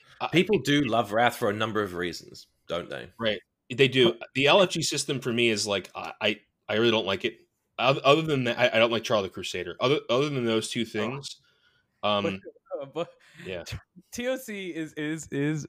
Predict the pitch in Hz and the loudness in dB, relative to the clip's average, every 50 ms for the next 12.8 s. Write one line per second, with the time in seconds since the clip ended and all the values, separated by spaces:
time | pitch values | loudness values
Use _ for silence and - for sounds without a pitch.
0 | - _ - - 139 147 143 143 139 123 131 123 113 110 107 101 104 - - 147 | -14 _ -10 -6 -4 -4 -4 -4 -6 -6 -6 -6 -4 -6 -8 -10 -10 -8 -8 -8
1 | 147 135 143 160 170 175 180 170 - 143 156 170 175 180 208 202 185 175 - 180 | -6 -6 -6 -4 -4 -6 -6 -8 -8 -6 -4 -4 -4 -4 -6 -6 -6 -6 -8 -10
2 | 170 143 - 147 139 - - - 160 156 151 139 123 120 80 - 135 131 139 139 | -12 -10 -10 -10 -10 -10 -10 -8 -6 -6 -6 -6 -8 -12 -14 -12 -10 -8 -8 -6
3 | 135 131 123 120 107 - _ 139 135 123 120 120 120 117 110 110 110 117 113 110 | -6 -6 -8 -8 -10 -10 _ -12 -10 -10 -10 -10 -8 -8 -10 -10 -10 -10 -12 -12
4 | 110 107 107 - 101 95 92 95 95 - - 113 107 107 - _ _ _ _ _ | -14 -16 -18 -18 -18 -18 -18 -20 -20 -18 -16 -14 -16 -16 -18 _ _ _ _ _
5 | _ - 151 147 175 202 208 208 196 175 - 170 - 202 202 202 180 175 190 175 | _ -10 -10 -8 -6 -4 -4 -4 -6 -8 -10 -10 -10 -8 -8 -6 -6 -8 -8 -8
6 | 180 208 196 208 190 190 151 - 156 160 160 147 143 143 127 113 113 123 - - | -6 -6 -4 -4 -4 -2 -2 -2 -2 -2 -2 -6 -6 -8 -8 -8 -10 -12 -12 -12
7 | - 147 143 - 117 117 120 117 - - 127 113 110 - - - _ _ _ _ | -10 -10 -10 -10 -10 -10 -10 -10 -10 -10 -8 -8 -8 -10 -14 -20 _ _ _ _
8 | _ _ _ _ _ _ _ _ _ _ _ _ _ _ _ _ _ - 127 123 | _ _ _ _ _ _ _ _ _ _ _ _ _ _ _ _ _ -6 -6 -6
9 | 120 - - 117 131 139 117 113 113 139 131 127 160 156 - 131 143 147 143 127 | -6 -6 -4 -2 -2 -2 0 0 0 0 2 2 2 0 2 4 4 6 6 4
10 | 110 101 104 113 123 135 139 143 - - 120 107 104 98 87 98 98 98 87 85 | 2 0 2 4 4 6 4 4 2 2 2 2 2 2 0 -2 -2 -2 -2 -2
11 | 98 98 90 107 123 113 - 107 107 107 110 110 110 98 - - 90 92 95 98 | -2 -2 -2 -2 -4 -4 -4 -2 -2 0 0 0 0 -2 -2 0 0 0 0 2
12 | 98 90 92 90 - 95 95 98 98 98 98 90 85 85 82 80 | 2 2 2 2 0 0 0 0 2 0 0 -2 -2 -4 -6 -6